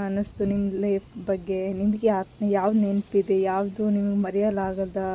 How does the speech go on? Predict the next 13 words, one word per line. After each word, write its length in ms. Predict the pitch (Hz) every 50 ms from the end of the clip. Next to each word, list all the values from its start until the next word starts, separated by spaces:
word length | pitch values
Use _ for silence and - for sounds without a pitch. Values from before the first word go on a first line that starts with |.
| 185 185 180 180
ನೆನಪು 420 | 185 185 190 202 185 - - 190 190 185
ಸ್ಕೂಲ್ 340 | 190 - - - 214 202 196
ಡೇಸಲ್ಲಿ 520 | 180 190 196 - - 208 190 190 185 180
ಅಂತ 300 | 185 180 180 180 175 -
ಕಾಮೆಂಟ್ 520 | 208 196 190 - - 180 180 202 220 214 208 -
ಬಾಕ್ಸಲ್ಲಿ 420 | 196 196 - - 202 190 185 - 220
ತಿಳಿಸಿ. 340 | 202 180 185 - - 226 285 381 - - - - - - - - - - - - - 233 226
ಮೊನ್ನೆ 280 | 240 254 262 269 269 269
ಲೈವಲ್ಲಿ 500 | 254 220 214 226 254 226 240 240 240 233 -
ಕೇಳಿದ್ದೆ, 440 | 226 220 214 214 220 - - 233 277 330 349 311 - - 240
ಆ, 40 | 226 220 220 220 214 214 214 214 214 214 220 208 - -
ಇದು 140 | - - 208 208
ಸತ್ಯನಾರಾಯಣ 640 | - - 208 208 - 240 240 240 240 233 226 220